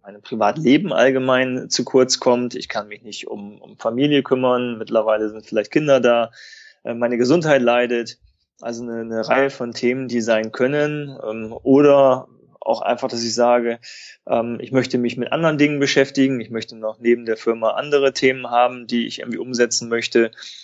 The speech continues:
Also es kann eine Vielzahl von, von, von Motivationen sein,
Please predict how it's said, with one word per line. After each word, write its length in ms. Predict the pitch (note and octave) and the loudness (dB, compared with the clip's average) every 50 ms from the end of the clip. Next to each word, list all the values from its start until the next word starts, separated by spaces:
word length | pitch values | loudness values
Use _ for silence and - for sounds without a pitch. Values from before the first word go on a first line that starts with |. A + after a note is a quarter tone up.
| - _ - | -20 _ -4
Also 180 | - A#2 A#2+ | 0 2 2
es 120 | A#2+ A#2+ - | 2 2 2
kann 180 | C#3 C3 B2+ | 2 2 2
eine 140 | B2 B2 A2+ | 2 0 -2
Vielzahl 680 | A#2+ - - C#3+ D3+ D3+ D3 - C#3 B2+ B2+ B2+ B2 | 0 2 4 4 4 4 2 2 4 4 4 4 2
von, 420 | B2+ - - B2 A#2+ A#2+ A#2+ A#2 A#2 | 0 -4 -6 -6 -6 -6 -8 -10 -8
von, 420 | - - A2+ A2+ A2+ A2+ A2 A2 | -6 -6 -6 -6 -6 -8 -10 -10
von 240 | - - A#2 A2+ A2+ | -8 -6 -6 -2 -2
Motivationen 720 | B2 A#2+ B2+ A#2+ G#2+ A2+ A2 - - C3 C#3 D3 D3 C#3 C3 | 0 2 2 2 2 2 2 2 2 4 4 2 2 0 0
sein, 460 | A2 A2+ A2 A2+ A#2 A#2+ A#2+ A#2+ A#2+ | 2 2 2 2 2 0 -4 -6 -12